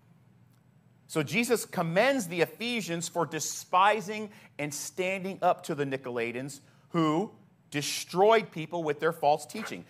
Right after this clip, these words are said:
It's a great word. Check this out. Nicolaitans comes from the Greek word Nicolaitis, it's made out of two words. The first word is Nico, or Nike. We get that word from our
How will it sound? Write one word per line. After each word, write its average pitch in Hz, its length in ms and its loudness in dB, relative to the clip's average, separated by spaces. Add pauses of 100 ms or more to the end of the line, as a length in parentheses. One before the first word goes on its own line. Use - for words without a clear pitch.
(100)
It's 151 140 -10
a 131 60 -2
great 147 580 0
word. 113 400 2
Check 180 180 -6
this - 200 -12
out. 87 180 -8 (1120)
Nicolaitans 196 840 2 (960)
comes 175 200 0
from 180 100 -4
the 170 40 2
Greek 202 280 -6
word 190 300 4 (260)
Nicolaitis, 202 840 2 (640)
it's 156 160 -6
made 196 160 4
out 175 160 8
of - 120 -4
two 233 220 -4
words. 208 360 6
The 170 80 -2
first 240 320 2
word 202 200 4
is 160 160 -2
Nico, 185 520 4
or 143 200 4
Nike. 165 560 2
We 131 140 -6
get 156 220 -2
that 175 260 6
word 190 320 4
from 151 140 -2
our 139 180 6